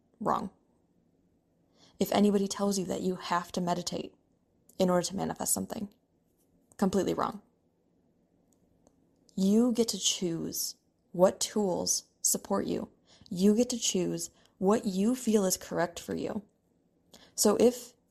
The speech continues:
your manifestation process feels completely aligned with just doing the, um,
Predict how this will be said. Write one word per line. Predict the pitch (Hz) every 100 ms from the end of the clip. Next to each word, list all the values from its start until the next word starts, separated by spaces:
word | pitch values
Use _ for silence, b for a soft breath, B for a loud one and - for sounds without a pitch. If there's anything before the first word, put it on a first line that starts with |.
| _
your | - 196 233
manifestation | 226 254 254 220 180 190 226
process | - 170 170 220 226 -
feels | 208 196
completely | - 190 180 180 - 214
aligned | 202 165 151 170 208 - b b b _ -
with | 185 180 180
just | - 185 185 -
doing | 175 170 175 208 220 - _ _ _ _ _ _ _ _ - - _ _ _ _ _ _
the, | 190 175 165 - - -
um, | 170 156 151 160